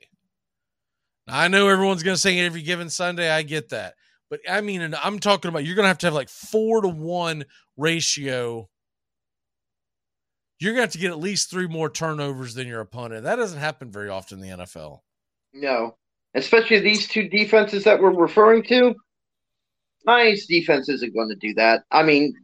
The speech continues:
Speaker 2: like I said, lightning would have to, God would have to hold his hand out for that to happen.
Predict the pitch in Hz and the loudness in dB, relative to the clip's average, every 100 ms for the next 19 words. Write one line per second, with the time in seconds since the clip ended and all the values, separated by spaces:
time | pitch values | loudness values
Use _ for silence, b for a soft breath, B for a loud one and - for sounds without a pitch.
0 | - 190 180 170 165 156 220 208 226 220 | 2 4 4 6 4 2 2 6 6 4
1 | 190 170 165 160 147 135 - _ _ - | 2 4 4 4 0 -2 -16 _ _ -4
2 | 185 190 196 175 156 151 160 156 143 147 | 2 6 6 4 -2 2 2 4 2 0
3 | - 123 - - 185 170 143 147 147 135 | -6 _ -6 4 4 4 0 0 0 4
4 | 135 123 - - 123 - 101 107 120 110 | 6 6 2 0 2 2 0 2 2 0
5 | 101 | -6